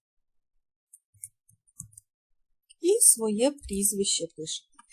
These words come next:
І зберігаєте цю презентацію. І надсилаєте мені її,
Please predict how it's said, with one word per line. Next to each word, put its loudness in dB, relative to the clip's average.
І 8
зберігаєте 0
цю -2
презентацію. -4
І -6
надсилаєте 0
мені -4
її, -2